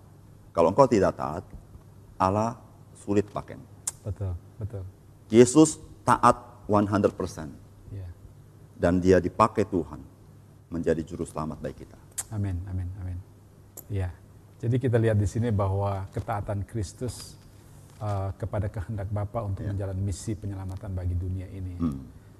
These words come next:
Speaker 2: Em, kadang-kadang, bukan kadang-kadang ya, kalau kita pikirkan ya Pak Regi, em, dia menerima hukuman kita kan ya.
Speaker 1: Ya.
Speaker 2: Menerima hukuman kita. Dia sebagai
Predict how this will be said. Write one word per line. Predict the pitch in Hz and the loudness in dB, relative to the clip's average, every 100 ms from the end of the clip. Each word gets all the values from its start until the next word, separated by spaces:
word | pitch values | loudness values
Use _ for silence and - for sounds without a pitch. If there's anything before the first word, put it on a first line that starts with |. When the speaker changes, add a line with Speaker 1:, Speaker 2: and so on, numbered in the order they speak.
| - - - | -20 -20 -10
Speaker 2:
Em, | 110 104 101 101 101 104 - | -6 -6 -4 -4 -6 -10 -12
kadang-kadang, | - 110 107 113 143 143 120 - - | -6 -4 -2 -4 -4 -8 -12 -18 -8
bukan | 104 104 | -6 -4
kadang-kadang | 98 104 101 113 110 | -4 -4 -4 -6 -6
ya, | 95 | -6
kalau | 104 110 | -6 -6
kita | 110 101 | -6 -6
pikirkan | 95 107 117 120 | -8 -8 -10 -8
ya | 107 92 | -8 -8
Pak | 98 | -8
Regi, | 95 92 92 - - - - - - | -6 -4 -6 -10 -20 -20 -20 -20 -20
em, | - 110 107 104 117 131 | -8 -4 -2 -2 -4 -4
dia | 101 120 143 156 | -2 0 -2 -4
menerima | 135 120 110 110 107 104 101 101 98 101 - - | -4 -2 -2 -2 -2 -4 -6 -6 -10 -12 -18 -10
hukuman | 110 120 104 | -6 -4 -4
kita | 101 127 127 104 | -6 -8 -10 -10
kan | 92 90 | -10 -10
ya. | 98 90 | -2 -2
Speaker 1:
Ya. | - - - - - | -2 -12 -20 -20 -18
Speaker 2:
Menerima | - 107 101 | -10 -6 -4
hukuman | 95 101 104 101 | -6 -8 -8 -8
kita. | 90 - 101 | -10 -10 -10
Dia | 107 180 | -8 -8
sebagai | - 113 101 101 98 | -8 -6 -4 -4 -8